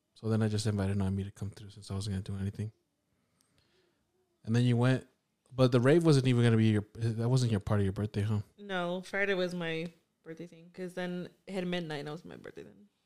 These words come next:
Speaker 1: And you guys, how late were you out till you went to New Yorker?
Speaker 2: Dude, yeah, so I ended up going to New Yorker with Oscar and we were just chilling there. And then my other friend pulled up and they were chilling till, like, four in the morning.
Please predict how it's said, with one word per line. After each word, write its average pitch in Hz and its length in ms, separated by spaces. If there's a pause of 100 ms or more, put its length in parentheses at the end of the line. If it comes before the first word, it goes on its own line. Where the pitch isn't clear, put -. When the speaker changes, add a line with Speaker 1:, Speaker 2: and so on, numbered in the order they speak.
(500)
Speaker 1:
And 120 120
you 123 80
guys, 135 180 (120)
how 123 220
late 131 260
were 127 80
you 107 160
out 117 180
till 98 280 (100)
you 110 140
went 127 140
to 120 140
New 107 120
Yorker? 143 320
Speaker 2:
Dude, 156 100 (160)
yeah, 190 220
so 190 100
I - 20
ended 214 140
up 220 60
going 226 160
to 247 100
New 208 80
Yorker 185 220
with 185 160
Oscar 165 380
and 160 120
we 160 60
were 160 160
just - 160
chilling 170 280
there. 156 240 (1000)
And 196 240
then 180 640 (1120)
my 170 180
other 185 120
friend 185 260
pulled 185 160
up 175 140
and 170 60
they 165 60
were 165 80
chilling 165 420
till, 170 140
like, 151 180
four - 200
in 170 60
the 160 60
morning. 175 360